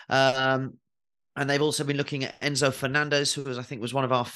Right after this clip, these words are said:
favourite players, um, for, for, um, Argentina in the World Cup. And th-, coming back to my point, Thomas, is this a good or a bad window for Chelsea?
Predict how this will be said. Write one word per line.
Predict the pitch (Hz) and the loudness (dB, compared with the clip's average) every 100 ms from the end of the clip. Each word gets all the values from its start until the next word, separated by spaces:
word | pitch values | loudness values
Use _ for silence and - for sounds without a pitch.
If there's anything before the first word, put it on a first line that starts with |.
| - 139 | -4 0
favourite | 135 123 - | 0 -2 -2
players, | 143 131 127 123 - - - - - - | 2 4 4 2 -4 -6 -20 -20 -10 2
um, | 120 117 117 117 | 4 6 4 2
for, | 110 123 117 113 113 113 113 - - - - | -2 0 0 0 0 2 2 0 -6 -18 -16
for, | - 123 110 113 117 | -2 2 2 4 4
um, | 113 113 113 113 113 | 4 2 -2 -6 -2
Argentina | 117 113 117 113 139 127 | -2 -2 -6 -2 0 2
in | 123 120 | 0 0
the | 123 | 2
World | 131 127 123 | 4 2 0
Cup. | 151 139 - - - - | -2 -2 -8 -16 -20 -6
And | - 185 - - | -4 -4 -8 -12
th-, | - | -2
coming | 233 240 262 | 0 2 2
back | 254 254 | 0 -2
to | 214 | -2
my | 196 | -2
point, | 190 214 196 | 0 -2 0
Thomas, | 147 123 110 107 - - | -2 -2 -2 -6 -8 -2
is | 175 156 | -2 0
this | 170 | 0
a | 165 | 0
good | 143 185 165 | 4 4 6
or | 160 | 4
a | |
bad | 139 143 147 139 | 4 2 2 0
window | 131 151 131 | -2 -2 0
for | 117 - | -2 -4
Chelsea? | 104 139 131 - 92 | -4 -2 -2 -4 -6